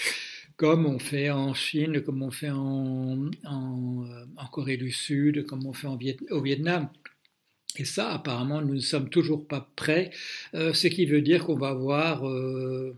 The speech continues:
de manière indéfinie, jusqu'à ce qu'il y ait véritablement immun-,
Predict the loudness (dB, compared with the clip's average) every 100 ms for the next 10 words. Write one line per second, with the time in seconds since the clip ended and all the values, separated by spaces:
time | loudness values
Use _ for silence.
0 | _ -8 -6 -4 -4 -2 -2 -2 -2 -2
1 | -2 2 2 0 0 0 0 0 4 6
2 | 6 2 0 -2 -2 -2 0 0 0 0
3 | 2 2